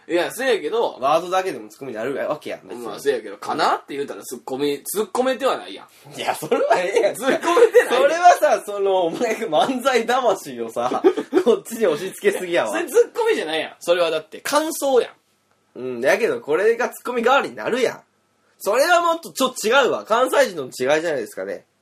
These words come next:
Speaker 2: あー、だからツッコミではないってことね。
Speaker 1: いや、それ、まあ、まあ。
Speaker 2: ツッコミじゃないやん、だって。
Speaker 1: まあまあ、そうなのかもしれん。じゃあ何？じゃあ何にする？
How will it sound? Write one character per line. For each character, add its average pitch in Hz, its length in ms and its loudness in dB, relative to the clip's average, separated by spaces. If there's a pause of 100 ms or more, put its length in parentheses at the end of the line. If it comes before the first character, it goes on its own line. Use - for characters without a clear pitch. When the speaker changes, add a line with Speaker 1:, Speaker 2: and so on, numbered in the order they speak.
Speaker 2:
あ - 40 -20
ー、 113 340 -10
だ 127 40 -8
か 175 60 0
ら 185 80 0
ツ 339 180 -4
ッ - 60 -8 (100)
コ 349 140 -2
ミ 339 100 -2
で 330 80 0
は 202 120 0
な 139 180 -4
い 156 80 -2
っ - 60 -16
て 123 100 -12
こ 113 80 -16
と 71 100 -20
ね。 - 160 -20 (880)
Speaker 1:
い 208 280 0
や、 196 160 4
そ - 160 -6 (480)
れ、 - 40 -6
ま 151 440 2
あ、 143 40 -2 (140)
ま 175 120 -2
あ。 - 100 6
Speaker 2:
ツ - 60 -6
ッ - 40 -20
コ 392 160 -6
ミ 381 100 0
じ 285 80 0
ゃ 196 60 0
な 151 100 -4
い 151 60 0
や 143 100 -4
ん、 120 40 -14
だ 139 80 -6
っ - 20 2
て。 - 20 4
Speaker 1:
ま 185 140 4
あ 175 40 0
ま 175 100 0
あ、 160 60 2
そ 226 200 2
う 185 40 0
な 165 100 -2
の 139 100 -4
か 170 140 0
も 139 100 -4
し - 100 -18
れ 110 120 -6
ん。 143 60 -10
じ 202 100 4
ゃ 262 60 4
あ - 20 2
何？ 208 340 0
じ 165 100 4
ゃ 294 100 8
あ - 20 2
何 226 240 -2
に 139 120 -6
す 117 140 -10
る？ 127 240 -6